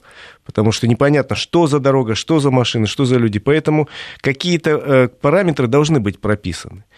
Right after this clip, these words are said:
Кстати, у нас из-за этого достаточно долго тормозил, э, Европротокол,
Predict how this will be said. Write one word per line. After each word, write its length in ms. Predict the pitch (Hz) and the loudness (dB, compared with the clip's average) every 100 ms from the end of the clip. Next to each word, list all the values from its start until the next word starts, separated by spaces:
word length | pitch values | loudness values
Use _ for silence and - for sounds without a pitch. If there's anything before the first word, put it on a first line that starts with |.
| - | -14
Кстати, 260 | - 190 180 | -4 -2 2
у 60 | |
нас 220 | 170 160 151 | 2 0 -2
из-за 180 | 139 | -2
этого 260 | 175 170 147 | -2 0 0
достаточно 440 | 120 - 139 139 | 0 0 0 0
долго 300 | 127 160 135 | 2 0 0
тормозил, 600 | 131 120 127 127 139 131 - - - - - - | 0 0 2 2 2 0 -2 -16 -20 -20 -20 -2
э, 220 | 117 113 | 2 4
Европротокол, 880 | 117 131 127 127 139 131 214 202 180 | 2 2 0 -2 -2 -2 2 0 0